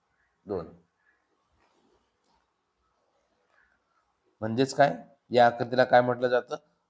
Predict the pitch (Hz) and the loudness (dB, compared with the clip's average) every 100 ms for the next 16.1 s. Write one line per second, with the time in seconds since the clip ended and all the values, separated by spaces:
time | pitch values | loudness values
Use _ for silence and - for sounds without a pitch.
0 | _ _ _ _ 107 117 123 123 131 131 | _ _ _ _ -6 -4 -2 0 2 0
1 | - 262 107 98 127 - _ - 113 127 | -2 -8 -6 -6 -6 -14 _ 0 2 2
2 | 131 123 120 131 - 147 151 - _ _ | -2 -4 -2 -2 0 -2 -2 -18 _ _
3 | - 95 101 139 - _ _ _ _ - | -6 -4 -4 -8 -14 _ _ _ _ 0
4 | 127 123 143 139 135 135 131 - 147 131 | 2 2 0 -2 -2 0 -2 -4 -12 -4
5 | 117 127 151 _ _ - 101 87 113 110 | -4 -4 -8 _ _ -6 -6 -4 -6 -6
6 | 85 82 78 _ _ _ _ _ 95 101 | -8 -12 -20 _ _ _ _ _ -8 -6
7 | 104 107 113 127 170 - _ _ _ - | -6 -6 -4 -4 -10 -20 _ _ _ -10
8 | 110 113 135 131 147 143 143 151 147 139 | -8 0 4 4 0 -4 -2 0 6 6
9 | 123 143 - _ _ _ _ 117 113 - | 6 -4 -10 _ _ _ _ -6 -4 -4
10 | 87 - _ _ _ _ _ _ _ _ | -6 -10 _ _ _ _ _ _ _ _
11 | _ _ _ _ - - 131 139 135 135 | _ _ _ _ -18 -2 2 6 4 4
12 | 135 135 123 - _ _ _ _ _ _ | 2 0 0 -8 _ _ _ _ _ _
13 | _ _ _ _ _ _ _ _ _ _ | _ _ _ _ _ _ _ _ _ _
14 | _ _ _ _ _ _ _ _ 127 135 | _ _ _ _ _ _ _ _ 2 4
15 | 131 120 135 143 135 139 135 127 120 - | 6 4 2 2 4 4 4 2 2 -4
16 | 113 | -6